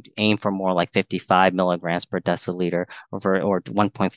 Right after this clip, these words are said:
four millimoles per liter. But I think that's sort of the general cutoff that we use. I would say the ezetimibe is the sort of the second line therapy that we use. Uh, uh,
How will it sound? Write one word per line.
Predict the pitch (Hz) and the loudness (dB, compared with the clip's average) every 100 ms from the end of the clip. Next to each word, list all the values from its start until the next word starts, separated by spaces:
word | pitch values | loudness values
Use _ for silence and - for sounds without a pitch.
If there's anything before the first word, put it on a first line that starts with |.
| - | 0
four | 98 95 | 2 2
millimoles | 92 95 95 92 90 87 87 - 92 90 - | 0 2 2 2 0 -2 -4 -6 -4 -6 -4
per | 87 | -2
liter. | 87 90 | 0 0
But | 85 98 - - | 4 2 2 -2
I | - | 2
think | 117 127 | 4 6
that's | 113 110 | 4 4
sort | - 101 | 2 2
of | 92 | 2
the | 98 | 0
general | - 104 110 104 92 | 2 2 4 2 2
cutoff | - 90 85 82 - | 0 0 2 0 -2
that | 82 | -2
we | 85 | 0
use. | 85 87 90 - - - - | 0 0 0 -2 -10 -2 6
I | 147 | 8
would | 165 - | 8 8
say | 160 | 6
the | 143 | 8
ezetimibe | 127 135 135 139 131 127 | 8 8 8 8 6 8
is | 120 117 | 6 4
the | 113 | 2
sort | - 104 98 | 2 0 0
of | |
the | 101 | -2
second | - 113 - 113 110 113 - | 2 2 2 2 2 -4 -8
line | 107 104 104 104 | 0 2 2 2
therapy | 98 98 95 - 101 | 2 2 0 -2 0
that | 92 82 | 2 0
we | 90 | -2
use. | 85 95 107 120 120 - | -4 0 2 2 0 2
Uh, | 92 90 - - - - | 4 4 2 -18 -12 0
uh, | 85 | 0